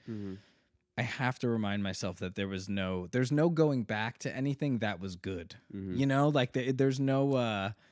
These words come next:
Speaker 2: it's not like we really, like, it's sad that we don't do this anymore. It's like, "No, that was trash." Like, and then we can make it better, but how? Nobody knows.
Speaker 1: You, you're, you're, you're, you're hitting it. I, and that's, like, even, even with the whole album thing, there, when, like,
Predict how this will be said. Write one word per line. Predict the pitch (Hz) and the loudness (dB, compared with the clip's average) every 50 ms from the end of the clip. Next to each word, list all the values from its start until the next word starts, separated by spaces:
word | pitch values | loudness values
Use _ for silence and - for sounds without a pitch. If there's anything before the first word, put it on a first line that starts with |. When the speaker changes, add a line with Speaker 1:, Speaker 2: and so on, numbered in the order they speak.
| _ _ | _ _
Speaker 2:
it's | - 113 113 - | -6 -6 -2 0
not | 151 139 131 117 | 0 0 0 0
like | 113 104 - - | -4 -4 -2 2
we | 123 147 165 | 4 4 4
really, | 165 131 139 143 135 120 117 90 78 - - | 6 6 6 6 6 6 4 0 -2 -8 -14
like, | - 113 131 135 135 | -8 0 0 2 2
it's | 127 - | 2 0
sad | - - - 160 151 139 131 127 | -4 -4 -2 0 0 0 0 0
that | 131 | 0
we | 120 127 127 | 0 2 2
don't | 127 120 110 | 2 2 2
do | - 113 | 0 0
this | 104 117 131 - - | 2 2 0 0 0
anymore. | 123 98 92 90 87 92 | -2 -2 -2 -4 -4 -4
It's | - | -6
like, | 143 147 - | -6 -6 -2
"No, | 214 220 240 247 | -2 0 2 4
that | 220 202 190 | 4 4 4
was | 190 185 | 2 0
trash." | - - 214 220 240 247 214 120 - - - | 2 0 2 2 4 2 2 0 -4 -6 -6
Like, | 101 110 113 | -6 -4 -2
and | 131 135 143 | 0 2 2
then | 147 147 143 135 - - | 4 4 2 2 0 2
we | 139 151 165 | 4 4 6
can | - 202 175 175 | 6 6 4 6
make | 185 202 208 | 4 4 4
it | 196 147 | 2 0
better, | - 170 196 208 | 2 2 2 2
but | 160 131 123 - | 2 0 -2 -4
how? | - 180 214 247 208 131 123 | -2 -4 -2 -2 -2 0 0
Nobody | 131 147 170 190 202 | 0 2 2 2 2
knows. | 214 240 254 208 131 104 113 - - | 2 2 2 2 0 0 -4 -8 -6
Speaker 1:
You, | 127 143 - | -6 -6 -4
you're, | 113 127 156 170 135 - | -2 -2 -2 -2 -4 -4
you're, | 98 117 143 156 135 - | -4 -4 -4 -4 -4 -4
you're, | - 113 135 143 120 - | -4 -4 -4 -4 -4 -6
you're | - 110 131 120 | -6 -6 -4 -4
hitting | 127 147 - 123 98 | -4 -6 -6 -8 -8
it. | 90 85 - _ _ - - | -10 -10 -14 _ _ -18 -18
I, | 117 - - - - - | -18 -16 -16 -20 -16 -10
and | - 123 123 127 | -10 -8 -6 -6
that's, | 135 143 - - - - - - | -6 -8 -8 -12 -18 -20 -20 -16
like, | 110 117 117 113 - - - - - - - - - - - _ _ | -12 -10 -10 -12 -12 -14 -18 -18 -18 -20 -20 -20 -20 -20 -20 _ _
even, | 120 127 135 143 - | -18 -16 -16 -14 -10
even | 120 135 135 139 131 | -10 -10 -8 -8 -8
with | 131 131 | -8 -10
the | 131 | -12
whole | 120 131 131 127 107 104 | -12 -10 -10 -10 -10 -10
album | 110 120 131 - 110 98 95 92 | -10 -10 -10 -10 -12 -14 -16 -16
thing, | - 90 85 73 65 82 95 98 | -20 -20 -20 -20 -20 -20 -18 -16
there, | 107 110 113 117 117 110 - _ _ _ _ _ _ _ _ _ _ _ _ _ _ _ _ _ _ _ _ _ _ - | -14 -12 -12 -12 -14 -16 -18 _ _ _ _ _ _ _ _ _ _ _ _ _ _ _ _ _ _ _ _ _ _ -20
when, | 110 117 104 - | -18 -18 -16 -16
like, | 110 104 | -16 -18